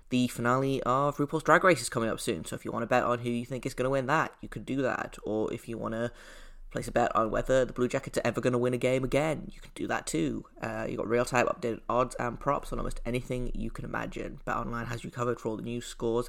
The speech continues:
and odds. It is the best way to place your bets, and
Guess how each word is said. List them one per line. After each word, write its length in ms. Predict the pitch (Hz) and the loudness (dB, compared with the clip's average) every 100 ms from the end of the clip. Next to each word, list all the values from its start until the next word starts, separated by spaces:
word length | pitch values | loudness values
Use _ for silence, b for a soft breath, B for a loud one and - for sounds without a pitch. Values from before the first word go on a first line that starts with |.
| - | -2
and 260 | 110 104 - - | -4 -4 -6 0
odds. 340 | 120 127 - B B B | 4 4 2 B B B
It 80 | - | 2
is 100 | 123 | 2
the 60 | - | 2
best 300 | 120 120 - | 0 0 -2
way 140 | 113 | -2
to 80 | - | -2
place 200 | - 117 | -8 -4
your 100 | 120 | -2
bets, 260 | 117 113 - 131 | 0 -2 -2 2
and 320 | 139 165 | 2 2